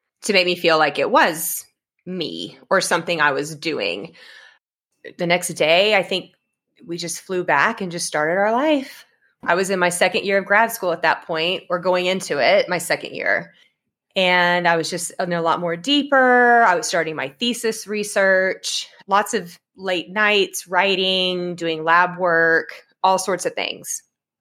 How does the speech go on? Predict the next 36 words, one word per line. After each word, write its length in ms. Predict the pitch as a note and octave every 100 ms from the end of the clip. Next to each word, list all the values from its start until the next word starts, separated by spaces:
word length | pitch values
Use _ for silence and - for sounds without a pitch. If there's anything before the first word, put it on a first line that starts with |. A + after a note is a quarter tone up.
| _ _ -
And 120 | F#3+
his 280 | F3 G3 -
temper 420 | - F#3 F#3 E3
just 400 | D#3 E3 D3 -
got 240 | D3+ -
worse. 540 | - - - - - - _ _ _ _ _ _ -
The 80 |
busier 460 | F3 B3 B3 C4 A#3+
I 200 | - F#3+
got 380 | F3+ E3+ E3+ E3
and 80 | F3
the 40 |
more 140 | E3
focused 440 | D#3 F#3+ F#3+ F#3 F3
I 60 |
had 200 | E3 E3+
to 60 | D#3+
get 140 | D#3+
in 80 | -
grad 300 | E3 D3+ D#3
school, 260 | - F3 D#3+
the 80 | E3
more 240 | D#3+ D3+
angry 360 | F3 E3+ D#3 -
he 160 | E3+
was 320 | D#3 B2 E2 -
with 160 | -
me. 400 | G2 C#2+ A#1+ - _ _ _ _ _ _ _ _ _ _ _ _ _ _ _ -
He, 600 | A3+ - D#4 E4+ E4 C4
Chris 400 | - F4 G4+ -
didn't 320 | E4 C#4 A#3
like 360 | G3 G3+ G3+ -
me 300 | F3+ F#3+ F#3+
attending 480 | - G#3 F3+ F3+ D#3+
to 160 | E3
anyone 760 | C#3+ F3+ F#3 D#3 - - - -